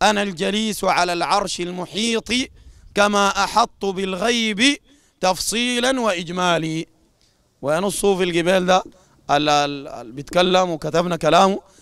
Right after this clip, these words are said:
اللي يجيب لنا الكلام ده من كتب ابن القيم ولا من كتب ابن تيمية رحمه الله تعالى، ده كله كلام كذب ولخبطة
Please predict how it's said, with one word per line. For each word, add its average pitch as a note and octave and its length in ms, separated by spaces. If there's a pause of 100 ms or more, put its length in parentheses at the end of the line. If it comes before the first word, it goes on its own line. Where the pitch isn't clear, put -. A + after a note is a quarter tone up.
(160)
اللي D3+ 140
يجيب E3+ 140
لنا G#3+ 220
الكلام G3 440
ده G3+ 120
من F3+ 160
كتب F#3 440
ابن D3+ 200
القيم F3 480 (360)
ولا F3 220
من D#3+ 180
كتب F3 360 (100)
ابن D3+ 240
تيمية D#3 520 (340)
رحمه D3+ 320
الله D3 240
تعالى، A#2+ 300
ده C#3 100
كله D#3+ 300
كلام D3+ 420 (400)
كذب D3+ 360
ولخبطة C3+ 960